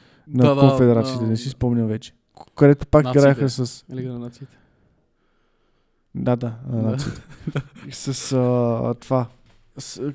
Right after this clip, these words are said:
Speaker 1: в, и пак в група с Унгария, Италия и Германия. Те мисля, че
Speaker 2: М.
Speaker 1: нямаха нито една победа.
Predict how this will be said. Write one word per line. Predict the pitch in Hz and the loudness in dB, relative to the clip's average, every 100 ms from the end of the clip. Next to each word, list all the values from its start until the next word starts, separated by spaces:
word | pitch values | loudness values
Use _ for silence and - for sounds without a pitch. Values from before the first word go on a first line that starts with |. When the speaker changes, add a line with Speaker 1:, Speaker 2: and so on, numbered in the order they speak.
| - | -8
Speaker 1:
в, | 139 131 131 135 - | -6 -6 -8 -16 -16
и | |
пак | 131 147 175 | -6 -4 -4
в | 165 | -4
група | 165 175 | -2 0
с | 175 185 180 - - - - _ _ _ - | -2 -2 -6 -10 -14 -16 -20 _ _ _ -6
Унгария, | 139 127 127 156 196 | -2 0 2 2 2
Италия | 151 160 180 | 0 0 0
и | 175 | 0
Германия. | 156 143 131 117 123 - | -2 -2 -4 -6 -12 -10
Те | 139 | -6
мисля, | 135 | -6
че | 131 | -4
Speaker 2:
М. | 143 | -2
Speaker 1:
нямаха | 143 135 131 | -2 -2 -4
нито | 135 - | -6 -4
една | 127 120 | -4 -4
победа. | 117 113 117 | -4 -6 -6